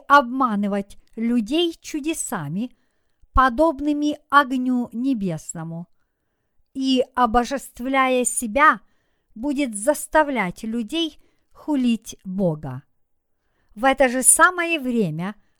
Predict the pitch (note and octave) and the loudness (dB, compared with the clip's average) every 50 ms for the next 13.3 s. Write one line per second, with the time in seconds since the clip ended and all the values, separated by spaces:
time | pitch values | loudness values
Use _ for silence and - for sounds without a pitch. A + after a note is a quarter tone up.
0 | _ _ - C#4 C4+ C#4 C#4 C4+ - - - F4 E4 - - A#3 G#3+ A3 - - | _ _ -2 0 2 2 2 0 -2 -4 -4 -4 -4 -4 -6 -6 -6 -6 -8 -10
1 | - - - - _ _ _ _ - - C4 C4 C#4 C#4 C4+ - - D4+ C#4+ C4 | -16 -18 -20 -20 _ _ _ _ -4 -2 -2 0 -2 -4 -4 -2 -2 -2 -2 -2
2 | B3+ A3+ G#3+ A#3 C4+ C4+ B3+ B3 A3+ - - - - - B3+ - - - - C#4 | -6 -10 -10 -2 2 4 4 4 2 0 -10 -12 -10 -10 -6 -4 -4 -2 -2 -2
3 | C#4 C4+ - D4 C#4 B3 F3+ D#3 - - _ _ _ _ _ _ _ _ _ - | -2 0 0 -2 0 0 -2 -4 -6 -10 _ _ _ _ _ _ _ _ _ -14
4 | G#3 A3+ C4+ C4+ A3+ B3+ B3+ B3 - - - _ _ - - C#4 C4 A#3+ B3+ D#4 | -8 -4 -4 -2 -2 -2 -4 -4 -8 -16 -20 _ _ -6 -2 2 4 6 6 4
5 | F4 - - - - - D#4+ E4+ E4 _ - F3 E3 - - _ _ _ _ _ | 4 4 2 -2 0 0 0 -2 -2 _ -6 -8 -8 -8 -12 _ _ _ _ _
6 | _ _ _ _ - - C#4 C#4+ C#4 C#4 - _ - D4 D4+ C4 D#4 D#4+ C#4 A#3 | _ _ _ _ -8 -4 -2 -2 -2 -2 -6 _ -4 -4 0 2 2 2 2 2
7 | G#3+ D#3 D#3 - - - - - - F#4 F#4 - - - _ _ _ _ _ _ | 0 -2 -2 -6 -8 -10 -6 0 0 0 0 0 -6 -20 _ _ _ _ _ _
8 | _ _ _ - - - - D#4+ D#4 D#4+ D#4 D4+ C#4+ - - B3 C4 C#4+ D#4+ F4 | _ _ _ -14 -12 -6 -2 2 8 10 10 10 8 6 -2 0 2 2 2 4
9 | - - E4 D#4+ D#4+ D#4+ C#4 A#3 G3 E3+ D#3+ E3 E3+ - - - - A3 A#3+ B3 | 4 4 4 4 4 4 4 4 2 2 0 -2 -4 -4 -6 -4 -2 -2 0 2
10 | C4 B3 A3 E3 C3 - - _ _ _ _ _ _ _ _ _ _ _ _ _ | 2 2 2 0 -2 -4 -10 _ _ _ _ _ _ _ _ _ _ _ _ _
11 | _ _ - - - - B3+ - - - - - - - D#4+ E4 D4+ B3 B3+ B3 | _ _ -10 0 2 2 4 4 2 -4 -4 -2 2 4 4 6 4 4 0 -2
12 | A#3 A3 G3+ F#3+ - - _ _ - - - - - D4+ D#4+ C#4+ D4+ C4+ A#3+ A3+ | -2 -2 -4 -6 -8 -14 _ _ -12 -8 -4 -2 -2 -2 -2 -2 -2 0 0 0
13 | G3 D#3+ D3+ D#3+ F3 | 0 0 -2 -4 -6